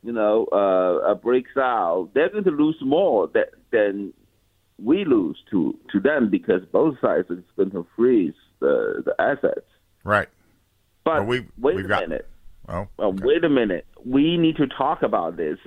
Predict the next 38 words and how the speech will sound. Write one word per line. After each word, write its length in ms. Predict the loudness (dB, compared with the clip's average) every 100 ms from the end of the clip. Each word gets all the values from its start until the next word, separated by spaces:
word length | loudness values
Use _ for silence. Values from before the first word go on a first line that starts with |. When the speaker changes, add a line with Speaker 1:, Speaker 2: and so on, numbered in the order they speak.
| -4
Speaker 1:
Are 200 | -2 0
we 260 | 2 0 0 -6
clear 440 | -2 0 2 2 2
what 240 | 2 0
we 100 | 2
are 60 | 0
talking 480 | -2 -4 -4 -4 -6
about? 480 | -2 -2 -2 -6 -6
You 180 | 0 2
know, 180 | 2 0 _ _ _ _ _
people 360 | -4 0 2 0
u-, 240 | -2 -8 -4
usually 460 | 0 2 2 2
don't 280 | 0 0 0
think. 240 | 0 0 0 -2
They 100 | -2
just 220 | -4 -4
look 220 | -4 -2
at 40 | -2
the 60 |
numbers. 420 | 0 -2 -2 -4 -6 -4
They 120 | -4
draw 240 | 0 0 0
the 60 |
conclusions. 680 | -4 -12 -14 -20 -20 -20 -20 _ _ _ _ _ _ _ _ _ _ _ _
Now, 300 | -4 -2 -2 -2
first 260 | -2 -2
of 120 | -2
all, 280 | 0 0 -4 _ -16 -16 -16 _ _ _ _ _ _
when 200 | -2 0
the, 240 | 2 0 -2 -4
our 260 | -2 2 2
money 300 | 0 -2 -2
go 180 | 0 0
to 140 | -2
China 560 | -2 -2 0 -2 -6 -10 _
and 200 | -2 2
the 200 | 2 0